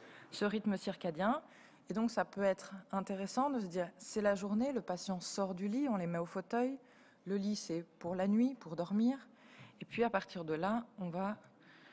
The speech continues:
<clears throat> les faire travailler un maximum, bouger, faire du vélo, faire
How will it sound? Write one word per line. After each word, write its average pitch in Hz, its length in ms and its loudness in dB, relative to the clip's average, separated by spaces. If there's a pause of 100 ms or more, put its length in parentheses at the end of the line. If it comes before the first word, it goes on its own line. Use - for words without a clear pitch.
(1000)
<clears throat> 226 40 -4 (460)
les 202 100 -2
faire 220 160 -2
travailler 170 640 2
un 190 100 0
maximum, 180 680 0 (100)
bouger, 170 640 0 (140)
faire 196 180 -2
du 180 100 -6
vélo, 160 520 0
faire 180 340 -4